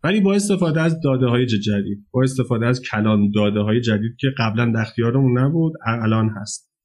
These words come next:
اه، در واقع مکمل علوم اجتماعی عادیه، رقیبش نیست. بعضی سوالا رو اون، اونا باید ج-، ج-، ج-، جواب بدن. مثلاً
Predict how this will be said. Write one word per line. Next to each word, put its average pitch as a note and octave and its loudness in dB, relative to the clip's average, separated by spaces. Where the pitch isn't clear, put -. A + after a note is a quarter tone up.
اه، A#2 0
در D3 0
واقع E3 2
مکمل D#3+ 2
علوم G2 0
اجتماعی G2 -2
عادیه، F#2+ -4
رقیبش C3+ 0
نیست. - -6
بعضی D3+ 0
سوالا B2+ 0
رو - -4
اون، B2 2
اونا B2 2
باید E3+ 0
ج-، - 0
ج-، C#3 2
ج-، B2+ 0
جواب B2 2
بدن. A2+ -4
مثلاً D3+ 2